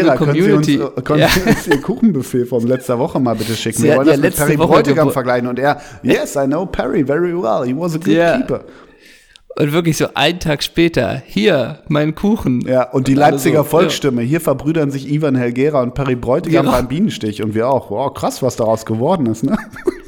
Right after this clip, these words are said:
Speaker 2: Doppelsechs macht's möglich, ne?
Speaker 1: <laughs>
Speaker 2: Ähm, übrigens, mir ist noch aufgefallen, noch eine letzte Sache, bevor wir gleich noch zu einem ganz wichtigen Programmpunkt kommen.
Speaker 1: <laughs>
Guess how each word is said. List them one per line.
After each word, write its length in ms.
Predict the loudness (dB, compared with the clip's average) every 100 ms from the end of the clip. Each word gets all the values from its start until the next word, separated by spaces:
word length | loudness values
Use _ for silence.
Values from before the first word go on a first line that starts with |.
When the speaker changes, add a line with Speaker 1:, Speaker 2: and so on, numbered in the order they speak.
| -6
Speaker 2:
Doppelsechs 520 | 0 2 2 0 0 0
macht's 260 | 0 0
möglich, 460 | 2 2 2 -2 -2
ne? 220 | -4 -4 -8
Speaker 1:
<laughs> 60 | -14 -20 -20 -20 -20 -6
Speaker 2:
Ähm, 380 | 0 2 0 -4 -10 -12 -4
übrigens, 420 | 0 2 0 0
mir 160 | 0 2
ist 160 | 0
noch 140 | -2 0
aufgefallen, 500 | -2 -2 -4 -2 -2
noch 100 | -2
eine 260 | -2 -2
letzte 320 | -2 -4 -4 -4
Sache, 240 | -2 -2
bevor 220 | -4 -2
wir 60 | -2
gleich 160 | 0 0
noch 100 | 0
zu 100 | 0
einem 180 | 0 0
ganz 420 | 0 2 2 0
wichtigen 300 | -4 -2 -2
Programmpunkt 580 | -2 -4 -4 -2 0 0
kommen. 200 | -4
Speaker 1:
<laughs> 40 | -6